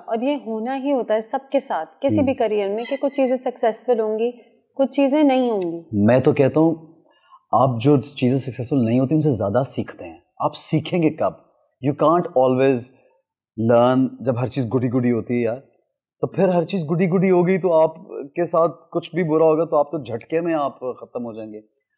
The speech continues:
Speaker 2: आपकी, आपकी स्ट्रेंथ कहाँ से आप लर्न करते हैं? आप स्पोर्ट्स क्यों कहते हैं कि स्पोर्ट्स कल्चर इतना जरूरी है हमारी जिंदगी में बच्चों के लिए?
Speaker 1: हम्म।
Speaker 2: Because they learn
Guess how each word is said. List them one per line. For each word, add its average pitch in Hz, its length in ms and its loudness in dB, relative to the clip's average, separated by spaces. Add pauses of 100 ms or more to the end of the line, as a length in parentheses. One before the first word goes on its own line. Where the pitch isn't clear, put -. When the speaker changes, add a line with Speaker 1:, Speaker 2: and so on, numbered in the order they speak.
(200)
Speaker 2:
आपकी, 156 640 -2 (540)
आपकी 120 260 0
स्ट्रेंथ 147 340 0
कहाँ 139 260 -4
से 120 120 -6
आप 104 140 -2
लर्न 92 300 -8
करते - 180 -12
हैं? 110 40 -6
आप - 100 -6
स्पोर्ट्स 156 440 -2
क्यों 254 180 -4
कहते 127 260 -2
हैं 117 100 -2
कि 117 60 -2
स्पोर्ट्स 117 340 -4
कल्चर 113 280 -4
इतना 120 220 -4
जरूरी 104 360 0
है 123 60 2
हमारी 107 240 -2
जिंदगी 101 320 -6
में 110 120 -4
बच्चों 113 300 -6
के 107 80 -8
लिए? 92 380 -8
Speaker 1:
हम्म। 226 420 -10
Speaker 2:
Because 135 300 2
they 143 180 4
learn 131 440 4